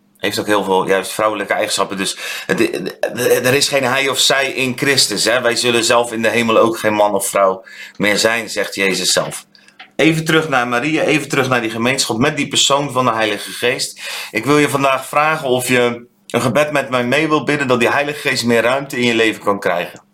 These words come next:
Ik zou je ook willen vragen om de Heilige Geest deze, eh, weken, om hem als een persoon gewoon te gaan begroeten. Hem elke morgen en elk moment van de dag dat je met hem bezig bent, gewoon welkom te heten in je leven. Gewoon te zeggen, Heilige Geest,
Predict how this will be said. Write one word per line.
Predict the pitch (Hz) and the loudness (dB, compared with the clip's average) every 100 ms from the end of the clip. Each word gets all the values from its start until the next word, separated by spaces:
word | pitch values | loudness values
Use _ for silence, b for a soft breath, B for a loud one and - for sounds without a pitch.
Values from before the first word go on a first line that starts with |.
| _ - B B B B | _ -20 B B B B
Ik | - | 0
zou | - 156 | 2 4
je | |
ook | 165 156 | 2 4
willen | 165 156 | 2 2
vragen | 139 165 160 | 0 0 0
om | 147 | 0
de | 139 | 0
Heilige | 147 147 139 | 2 0 -2
Geest | 151 135 | -2 0
deze, | 143 143 127 131 120 123 B B | -2 -2 0 2 2 -2 B B
eh, | B 117 120 117 113 107 | B 4 6 4 2 2
weken, | 139 156 156 143 127 | 2 0 2 4 4
om | 131 127 123 120 - | 4 4 4 4 0
hem | 117 127 | -2 0
als | 104 123 | 0 -2
een | 120 | -2
persoon | 101 - 180 190 170 | -2 2 2 2 0
gewoon | 147 156 | 0 0
te | 156 | 0
gaan | 143 143 | 0 0
begroeten. | 135 127 165 160 104 98 | 0 2 4 4 0 -2
Hem | 117 | 0
elke | 120 151 147 135 123 B B B | 0 0 0 0 0 B B B
morgen | 101 147 170 160 143 139 131 | 2 4 4 4 4 4 4
en | 117 120 | 2 0
elk | 127 135 135 120 | 0 0 -2 -2
moment | 117 127 151 | 2 2 0
van | 151 135 | -2 -2
de | 117 | 0
dag | 131 139 | 2 0
dat | 143 127 | -2 -6
je | 123 | -2
met | 120 | -2
hem | 120 | -2
bezig | 110 139 127 | -2 -2 0
bent, | 127 123 | -2 -2
gewoon | 120 127 131 123 B B | 0 0 0 -4 B B
welkom | - 170 196 160 | 0 0 0 -6
te | 123 | -2
heten | 113 113 117 | -2 0 0
in | |
je | 117 | 2
leven. | 131 151 123 | 4 2 2
Gewoon | 120 135 | 0 2
te | |
zeggen, | 127 123 131 - | 2 2 2 2
Heilige | - 170 165 151 | 0 0 0 0
Geest, | 160 165 160 - | 2 0 0 -6